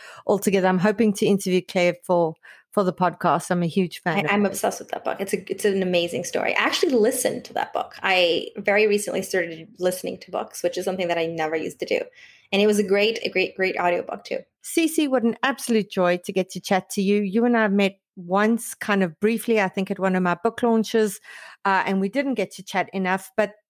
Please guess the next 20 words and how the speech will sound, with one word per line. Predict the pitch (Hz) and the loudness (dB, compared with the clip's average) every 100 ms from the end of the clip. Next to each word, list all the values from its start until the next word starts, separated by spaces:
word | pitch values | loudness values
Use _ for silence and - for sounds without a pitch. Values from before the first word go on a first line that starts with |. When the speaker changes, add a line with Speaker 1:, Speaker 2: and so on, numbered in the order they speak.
| _ - | _ -2
Speaker 1:
ours | 208 277 262 | 2 2 0
has | 220 - | -2 0
been | 202 190 | 2 2
a | |
relationship | 185 180 180 - 185 196 - | 2 0 -2 -4 -4 -4 -2
that's | 190 | -2
been | - 185 | 0 -2
forged | - 196 190 - - | 2 2 0 -4 -6
on | 185 170 | -4 -2
social | - 240 240 202 | 0 0 0 2
media, | 190 180 180 175 - | 2 2 2 2 0
over | 170 170 | -2 -4
Twitter, | - 262 262 233 214 208 - - - | -4 -4 0 2 2 0 -10 -20 -8
et | 190 185 | -6 0
cetera, | 208 202 202 | -2 2 -2
et | 185 | 0
cetera, | 208 202 202 | -2 0 0
and | 190 180 | 2 2
a | |
mutual | 180 196 196 208 180 | 2 0 0 0 0